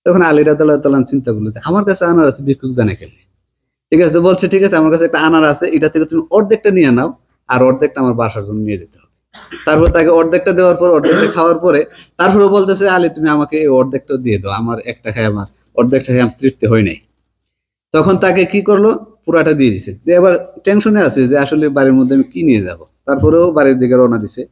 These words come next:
যখন বাসার মধ্যে গিয়ে যখন ঠক ঠক করছে, তখন মা ফাতেমা রাদিয়াল্লাহু তাআলা আনহু, আনহা, উনি দৌড়ায় এসে গেট খুলে, ইয়া, দরজা খুলে দিছে। তখন খুলে দিয়ে বলতেছে, "আলহামদুলিল্লাহ, আল্লাহ রাব্বুল আলামিন আমাকে কি করে দিছেন? সুস্থ করে দিছেন।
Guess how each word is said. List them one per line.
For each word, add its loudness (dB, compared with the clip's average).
যখন 2
বাসার 0
মধ্যে 2
গিয়ে 2
যখন 2
ঠক -4
ঠক 0
করছে, -4
তখন 4
মা 4
ফাতেমা -2
রাদিয়াল্লাহু 0
তাআলা 2
আনহু, 0
আনহা, 2
উনি 2
দৌড়ায় 4
এসে 0
গেট -4
খুলে, -8
ইয়া, 0
দরজা -2
খুলে -2
দিছে। -10
তখন 2
খুলে 2
দিয়ে 4
বলতেছে, 0
"আলহামদুলিল্লাহ, -2
আল্লাহ 0
রাব্বুল -2
আলামিন -2
আমাকে -8
কি -18
করে -2
দিছেন? -6
সুস্থ -2
করে 2
দিছেন। -10